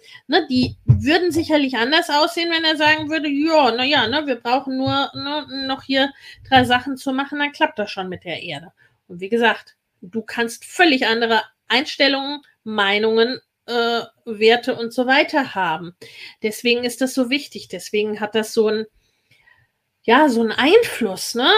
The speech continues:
Also auch, was weiß ich, es gibt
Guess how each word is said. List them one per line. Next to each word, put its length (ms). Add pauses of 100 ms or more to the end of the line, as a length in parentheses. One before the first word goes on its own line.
Also 640 (1080)
auch, 300
was 200
weiß 140
ich, 180
es 180
gibt 380